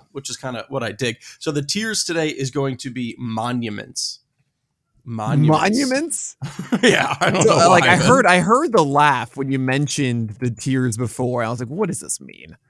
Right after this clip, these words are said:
Speaker 1: Yeah, it's gonna
Speaker 2: Um,
Speaker 1: be, it's gonna be monuments.
Speaker 2: monuments?
Speaker 1: It's gonna be.
Speaker 2: I don't
Speaker 1: So,
Speaker 2: even, I,
Speaker 1: uh,
Speaker 2: like, I know one monument. <laughs>
Speaker 1: Then, then this first one's gonna be super easy. Uh, w-
Speaker 2: But, oh God,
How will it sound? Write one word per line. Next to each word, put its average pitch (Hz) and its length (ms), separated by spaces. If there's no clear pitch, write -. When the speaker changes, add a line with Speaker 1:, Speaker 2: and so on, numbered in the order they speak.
Speaker 1:
Yeah, 123 380
it's 143 180
gonna 180 120
Speaker 2:
Um, - 60
Speaker 1:
be, - 80
it's 143 140
gonna 165 160
be 143 80
monuments. 120 420
Speaker 2:
monuments? 107 240
Speaker 1:
It's - 120
gonna 117 220
be. - 60
Speaker 2:
I 247 80
don't 403 100
Speaker 1:
So, - 180
Speaker 2:
even, - 140
I, - 120
Speaker 1:
uh, 147 100
Speaker 2:
like, 254 160
I 226 60
know 262 220
one 196 500
monument. 180 800
<laughs> - 40
Speaker 1:
Then, 139 340
then 151 340
this 160 280
first 233 260
one's 147 160
gonna 139 140
be 135 80
super 208 360
easy. 120 240
Uh, 147 400
w- 170 260
Speaker 2:
But, 226 240
oh 175 320
God, 170 500